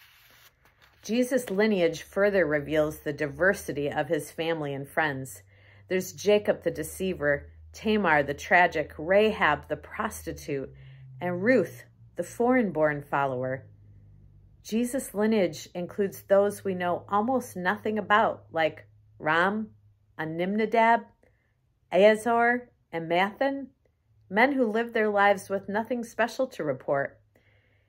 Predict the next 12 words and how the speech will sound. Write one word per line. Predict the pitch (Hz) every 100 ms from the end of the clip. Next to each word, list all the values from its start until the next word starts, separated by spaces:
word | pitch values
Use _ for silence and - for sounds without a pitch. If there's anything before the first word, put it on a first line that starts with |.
| _ -
It | 214
includes | 214 - 247 240
King | - 220 202
David | 202 208 202 165
and | 151 151
Solomon, | - 185 190 175 139 139 143 - _ _ _ _ _ -
David's | 165 180 147 -
son | - 170 165
from | - 147
an | 143
adulterous | 139 156 156 - 151 131
affair. | - 147 160 127 127